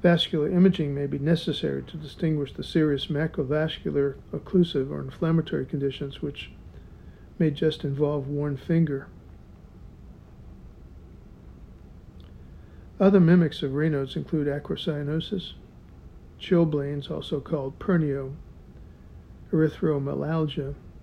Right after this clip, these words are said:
Achenbach's syndrome, which is paroxysmal finger hematomas,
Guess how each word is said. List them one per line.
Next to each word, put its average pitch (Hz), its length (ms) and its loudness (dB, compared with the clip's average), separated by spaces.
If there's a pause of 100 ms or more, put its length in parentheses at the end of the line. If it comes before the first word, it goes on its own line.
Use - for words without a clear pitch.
(1000)
Achenbach's 151 800 -2 (100)
syndrome, 151 480 2
which 135 180 -8
is - 280 -8 (680)
paroxysmal 147 720 0 (100)
finger 160 440 4
hematomas, 151 760 2